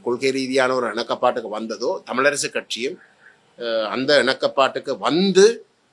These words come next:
அஹ், அதன் ஊடாக ஒரு ஸ்திரத்தன்மையை ஒவ்வொரு சபையிலையும் உருவாக்குறது தான் பொருத்தமாக இருக்குமே தவிர, அதை விட்டுவிட்டு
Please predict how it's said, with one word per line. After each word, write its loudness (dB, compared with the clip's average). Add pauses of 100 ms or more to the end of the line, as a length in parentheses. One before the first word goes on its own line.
(160)
அஹ், 0
அதன் 0
ஊடாக 4 (500)
ஒரு -4 (460)
ஸ்திரத்தன்மையை 0
ஒவ்வொரு 2
சபையிலையும் 0 (120)
உருவாக்குறது 0
தான் 0
பொருத்தமாக -2
இருக்குமே -2
தவிர, 0 (680)
அதை 2
விட்டுவிட்டு -2